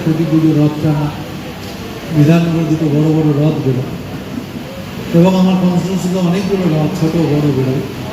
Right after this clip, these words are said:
সবাইকে নিয়ে আপনার সুবিধা একটু যেন রসিদের কাজ। আমি আমার মানুষকে না বলতে খুব কম করি, না বলাটা আমার মুখ দিয়ে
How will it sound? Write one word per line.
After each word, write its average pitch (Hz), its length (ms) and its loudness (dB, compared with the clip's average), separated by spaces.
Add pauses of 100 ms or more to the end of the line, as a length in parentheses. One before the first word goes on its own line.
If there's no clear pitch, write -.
(600)
সবাইকে 185 360 4
নিয়ে 202 120 2
আপনার 196 260 0
সুবিধা 185 460 -2
একটু 185 200 -2
যেন 175 280 2
রসিদের 151 360 2
কাজ। - 360 -6 (1200)
আমি 190 220 6
আমার 214 180 2
মানুষকে 196 400 -2
না 185 260 -2
বলতে 185 400 -4
খুব 185 100 -6 (160)
কম 156 100 2
করি, - 800 -4
না 160 60 4
বলাটা 170 420 2
আমার 170 220 0
মুখ 160 180 -2
দিয়ে 165 120 2